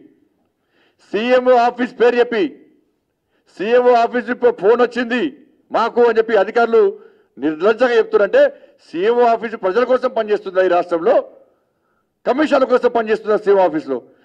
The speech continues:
తెలియదా రాష్ట్ర ముఖ్యమంత్రికి నీ సీఎం ఆఫీస్లో ఏ అధికారికి గులాంగిరి చేస్తున్నావు నువ్వు? ఏ అధికారి ఇలా పైరోలు చేస్తున్నాడు? ఏ అధికారికి కమిషన్ తెచ్చి సీఎంకి ఇస్తున్నాడు? ఇలా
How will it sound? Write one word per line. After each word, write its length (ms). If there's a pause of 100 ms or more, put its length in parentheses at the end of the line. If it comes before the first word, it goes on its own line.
(140)
తెలియదా 300
రాష్ట్ర 260
ముఖ్యమంత్రికి 520 (240)
నీ 200
సీఎం 320
ఆఫీస్లో 400
ఏ 120 (120)
అధికారికి 380 (360)
గులాంగిరి 400
చేస్తున్నావు 340
నువ్వు? 140 (1300)
ఏ 40 (140)
అధికారి 280
ఇలా 220
పైరోలు 280
చేస్తున్నాడు? 340 (340)
ఏ 100 (120)
అధికారికి 340
కమిషన్ 420
తెచ్చి 180
సీఎంకి 400
ఇస్తున్నాడు? 280
ఇలా 220